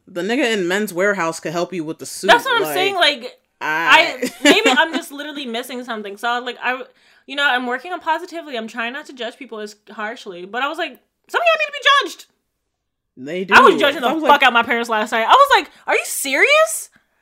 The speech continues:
Speaker 2: And they were like, <laughs> I was like,
Speaker 1: <laughs>
Speaker 2: I literally was, like, grilling them, though. I was like, "So what did you find funny? Like, what did you find interesting?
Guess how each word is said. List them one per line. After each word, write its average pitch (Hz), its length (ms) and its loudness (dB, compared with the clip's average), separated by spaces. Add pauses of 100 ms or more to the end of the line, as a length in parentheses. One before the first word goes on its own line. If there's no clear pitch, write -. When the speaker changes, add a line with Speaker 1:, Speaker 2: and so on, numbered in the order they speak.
(260)
Speaker 2:
And 285 140 -2
they 311 100 4
were 339 60 4
like, 285 180 6 (160)
<laughs> - 100 -10
I - 20 0
was 605 360 2 (160)
like, - 1000 -12
Speaker 1:
<laughs> - 0 - (1000)
Speaker 2:
I 339 40 8
literally 523 500 2
was, 311 40 -6
like, 254 200 -4
grilling 247 360 -6
them, 220 100 -8
though. 220 100 -6
I 220 100 0
was 381 120 -2
like, 349 160 -4
"So 349 160 -4
what 339 180 -4
did 466 100 -6
you 403 100 6
find 349 260 -2
funny? 226 480 -10 (120)
Like, 262 360 -6
what 294 160 -10
did 359 100 -4
you 381 80 0
find 370 220 -4
interesting? 220 640 -10